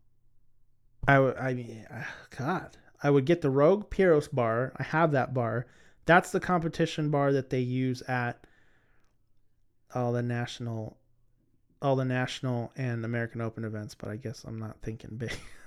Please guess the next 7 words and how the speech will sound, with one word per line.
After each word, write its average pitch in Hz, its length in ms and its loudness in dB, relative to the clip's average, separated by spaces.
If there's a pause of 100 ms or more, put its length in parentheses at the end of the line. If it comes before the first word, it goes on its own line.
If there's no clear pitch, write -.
(1000)
<laughs> - 1160 -10
Idiot. 113 400 -6 (380)
Um, 127 460 2 (1400)
I 143 100 2
would 139 100 2
definitely 156 300 2
get 151 380 4